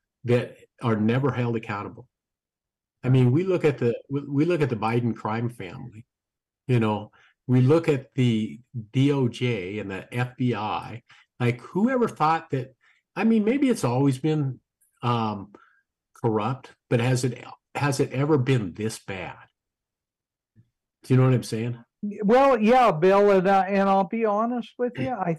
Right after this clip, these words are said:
Speaker 2: think it actually has. We just didn't realize. I mean,
Speaker 1: Hmm.
Speaker 2: thank God for the internet. I think we actually, for the first time,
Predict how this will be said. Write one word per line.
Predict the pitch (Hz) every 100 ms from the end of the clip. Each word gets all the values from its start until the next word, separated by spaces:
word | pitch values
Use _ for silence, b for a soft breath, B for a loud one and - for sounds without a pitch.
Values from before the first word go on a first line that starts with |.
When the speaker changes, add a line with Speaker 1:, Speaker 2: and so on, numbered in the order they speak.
| -
Speaker 2:
think | 233 233
it | 240
actually | 180 185 196 - 202 180 151
has. | 160 160 196 170
We | 170 185
just | 202 -
didn't | 208 185 165
realize. | 131 123 131 180 190 185 196 214 202 _
I | - 147
mean, | 160 156 - b b b b
Speaker 1:
Hmm. | 135 127
Speaker 2:
thank | 220 262
God | 220 233 202 -
for | 175
the | 165 156
internet. | 196 202 127 123 -
I | 147 226
think | 240 254 190
we | 175 170
actually, | 160 170 190 - 208 180 -
for | 160
the | 143 -
first | 175 196 196 -
time, | 180 170 160 143 139